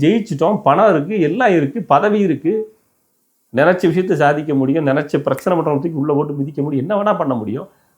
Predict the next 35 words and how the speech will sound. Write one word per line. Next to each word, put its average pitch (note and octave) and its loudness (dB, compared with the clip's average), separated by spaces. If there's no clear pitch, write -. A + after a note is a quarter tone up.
ஏன் C#4+ 2
மக்கள் B3+ 2
கூட G3 4
மாட்றா D#3+ 2
நம்மளை C3 2
தேடி? A#2 -2
நம்ம C#3+ -2
காசு F#3+ 4
கொடுத்தாலும் G#3 0
கூப்பிட A3 0
வேண்டியிருக்குது. D3 2
அப்படியே A#3+ 4
கூப்பிட்டாலும், F#3+ 2
காசு F3 2
கொடுத்து F3 -4
பேசினாலும், E3 -2
காசு E3+ 0
கொடுத்து F#3+ -4
பேசக்கூடிய F#3 0
எடுப்பு A#3 2
வாய்களை F#3+ 4
தானே G3 -2
கூப்பிட E3+ -4
முடியுது, C#3+ -4
பெய்டு A#3 2
மவுத்ஸ் F3 2
தானே F3+ 0
கொண்டு D3 -2
வர D3 0
முடியுது. B2 -6
நாம் G3 0
தமிழர் F#3 0
கட்சிக்காக E3+ -2
காசு G3+ 2
வாங்காம A3 0